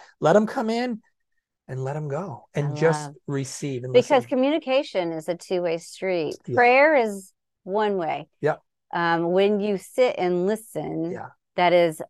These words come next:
Speaker 2: the, uh, the second part of
Speaker 1: Yeah.
Speaker 2: that meditative relationship that you described, right? That God speaks to us.
Speaker 1: Yeah.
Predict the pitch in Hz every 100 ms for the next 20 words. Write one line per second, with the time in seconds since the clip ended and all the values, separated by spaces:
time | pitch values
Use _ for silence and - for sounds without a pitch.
0 | - 160 - 180 175 156 202 - 214 196
1 | 190 - - 180 165 143 139 - 156 160
2 | 156 160 156 156 - 160 156 143 151 147
3 | 156 - 151 147 - - 143 147 147 147
4 | - 147 143 - 143 147 160 160 - 165
5 | 147 156 - 160 160 156 - - 254 -
6 | - - - - - - 117 113